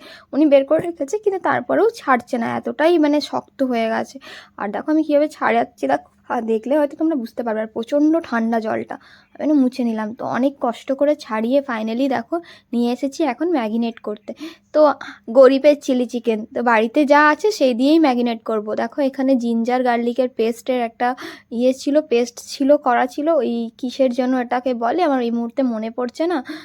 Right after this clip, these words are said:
ওই চিংসের মনে হয় এটা। তো ওই চিংসের পেস্টটা ছিল, ওটা আমি জিও মার্ট থেকে নিয়ে এসেছিলাম। তখন রসুনের দাম না খুব ছিল, তাই জন্য এই পেস্টটাই আমরা ব্যবহার করতাম।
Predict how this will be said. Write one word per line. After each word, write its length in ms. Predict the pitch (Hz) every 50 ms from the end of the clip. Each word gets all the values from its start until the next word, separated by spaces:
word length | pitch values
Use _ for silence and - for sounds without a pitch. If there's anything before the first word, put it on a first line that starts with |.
| - _ -
ওই 80 | 277 269 -
চিংসের 440 | - 320 311 320 311 320 - 269 247 247 240
মনে 160 | 226 220 214 220 214
হয় 160 | 226 226 220 220
এটা। 160 | 214 - 226 - - - - _ _ -
তো 40 | 277 254
ওই 60 | 247 240
চিংসের 380 | - 240 240 247 - - 254 254 262 -
পেস্টটা 340 | 233 233 233 - - 262 254 254 -
ছিল, 140 | - 294 370 440 392
ওটা 160 | 277 269 - 240 240
আমি 140 | 240 247 254 254 247 226
জিও 160 | 240 247 247 247
মার্ট 160 | 254 254 262 262 -
থেকে 140 | 294 269 320 294 269
নিয়ে 140 | 247 233 233 226
এসেছিলাম। 440 | 226 226 220 - - 214 208 208 214 - - 339 - _ - -
তখন 180 | 233 220 262 277 262 214
রসুনের 360 | 220 - - 262 277 285 269 233
দাম 120 | 285 311 359 392
না 60 | 381 311 - -
খুব 120 | - 339 339 - -
ছিল, 120 | - 247 220 208 -
তাই 120 | 208 220 214 220
জন্য 140 | 226 240 269 294 269
এই 60 | 262 254 -
পেস্টটাই 360 | 214 220 220 - - 269 277 277 269
আমরা 140 | 269 277 262 233
ব্যবহার 280 | 208 214 214 220 208 208 -
করতাম। 260 | - 208 _ - 208